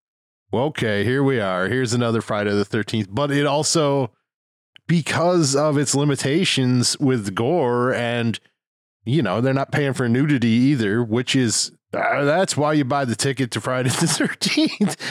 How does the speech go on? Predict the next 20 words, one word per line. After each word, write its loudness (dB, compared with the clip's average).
is 2
gore 0
and 0
nudity. 0
And -2
this 0
has 2
neither, 2
so 0
it 2
ends 2
up -2
feeling 2
strangely -2
like 0
a, 0
like -2
an 0
almost 0
studio, 0